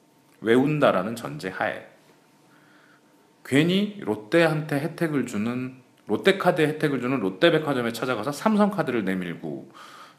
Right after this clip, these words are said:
"혜택을 못 받았네?" 라고 생각하실 거면 안 쓰시는 게 맞죠. 그 방송 중에 저희 집사람 험담을 하나 하자면 저희 집사람이 어저께 그 뉴코아 아울렛을 갔다가 롯데카드를 놓고 가는 바람에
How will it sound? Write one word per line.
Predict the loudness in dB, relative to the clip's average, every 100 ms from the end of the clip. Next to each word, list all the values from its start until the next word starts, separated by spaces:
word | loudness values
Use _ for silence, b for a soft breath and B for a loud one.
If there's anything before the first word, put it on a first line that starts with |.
| -18
"혜택을 | -8 -6 -6
못 | -8 -8
받았네?" | -10 -8 -6 -4 -2
라고 | -2 -4
생각하실 | -10 -10 -8 -10 -10
거면 | -8 -8 -8 B B B B
안 | -10 -6
쓰시는 | -6 -6 -8
게 | -8
맞죠. | -10 -12 -20 -20 -20 _ _ _ _
그 | -6 -6 -6 -8 -14 -14
방송 | -12 -10 -10
중에 | -10 -10
저희 | -12
집사람 | -12 -12 -12
험담을 | -12 -10 -8 -8 -8
하나 | -10
하자면 | -12 -14 -18 -18 _ b b b b
저희 | -14
집사람이 | -12 -12 -12 -12 -12
어저께 | -16 -16 -16 -14 -16 -20 _ B B B B B B B B B
그 | -18 -16 -14 -10
뉴코아 | -10 -2 0 2 0 -6 -10 -16 -20 _ -8
아울렛을 | -4 -4 -6 -10
갔다가 | -12 -14 -14 -8 -8 -10 -18 _ _ _ _ _ _ _ -14
롯데카드를 | -10 -10 -10 -10 -10
놓고 | -10 -6
가는 | -2 -4 -6
바람에 | -10 -12 -14 -16